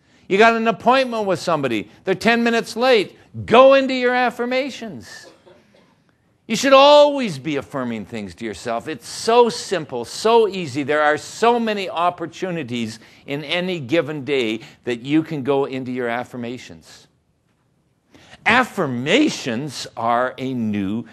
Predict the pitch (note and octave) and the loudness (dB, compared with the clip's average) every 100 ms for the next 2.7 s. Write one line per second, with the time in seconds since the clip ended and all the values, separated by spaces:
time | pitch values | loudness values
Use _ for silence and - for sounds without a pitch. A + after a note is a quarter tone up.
0 | _ - A#2 C3 B2 G2+ F2 - B2 - | _ -20 -14 -12 -8 -8 -8 -12 -20 -14
1 | A2 E2+ F2+ F2+ F2 F#2 G#2+ A2+ A#2 F3 | -12 -10 -10 -10 -10 -10 -10 -8 -6 -6
2 | G#3+ - F3 G2 - - - | -6 -10 -10 -12 -20 -20 -20